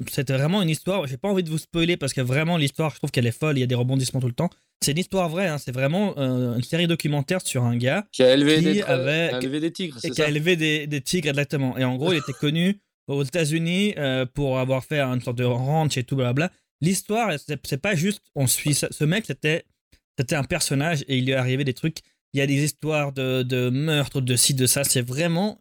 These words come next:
Speaker 1: une sorte de, il faut prendre les pop-corns, faut regarder et ça se bouffe. <laughs>
Speaker 2: Ok.
Speaker 1: C'est vraiment,
Speaker 2: C'est top.
Speaker 1: c'est, j'ai, j'étais surpris quand j'ai
Speaker 2: Mais
Speaker 1: vu
Speaker 2: c'est
Speaker 1: ça.
Speaker 2: pas un
Speaker 1: Moi, je me suis dit, bon.
Speaker 2: documentaire, c'est avec un vrai acteur ou c'est un mode documentaire ?
Speaker 1: Alors, non, non, c'est vraiment un documentaire, mais
Speaker 2: Ok.
Speaker 1: c'est une série de, c'est des épisodes en documentaire.
Speaker 2: Ok.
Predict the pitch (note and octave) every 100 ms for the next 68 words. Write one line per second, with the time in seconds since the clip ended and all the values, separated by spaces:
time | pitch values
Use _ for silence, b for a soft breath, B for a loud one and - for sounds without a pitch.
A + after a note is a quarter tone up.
0 | - C3+ E3+ D3 B2+ B2+ A#2+ _ _ _
1 | - - D3 A#3+ B3 G#3+ F#3+ - F#3 G#3+
2 | E3+ D3 D3 C3+ C3 D#3 C#3 - B2+ B2+
3 | B2 - - - A#3+ E3+ G#3 G#3 D3+ D#3
4 | D3 C#3 E3+ G3 A3 B3 D3+ D3 C3 C3+
5 | - - D3+ D3+ D3 D#3+ E3 E3+ F#3 -
6 | A3+ - E3 D3 C#3+ C#3+ D#3 C#3+ - C#3+
7 | D3 D3 C#3 D3+ G#3+ D#3+ C3+ B2 C3 B2
8 | D3+ E3 D4 B3 F#3 C3 B2 B2 A2+ C#3
9 | C3 C3+ B2 A#2 A2 - E3+ F#3 A3 C4
10 | A#3 E3 D3+ F3 G#3+ B3 F3+ E3+ E3+ E3
11 | D3 G3+ A#3 C#3+ D#3 D#3 C#3+ - F3 G#3
12 | E3+ F3 D#3 D#3+ F3 G3+ F3+ G#3 F3 C#3
13 | C#3+ D3 C#3+ C#3 A#3 A3 A#2 -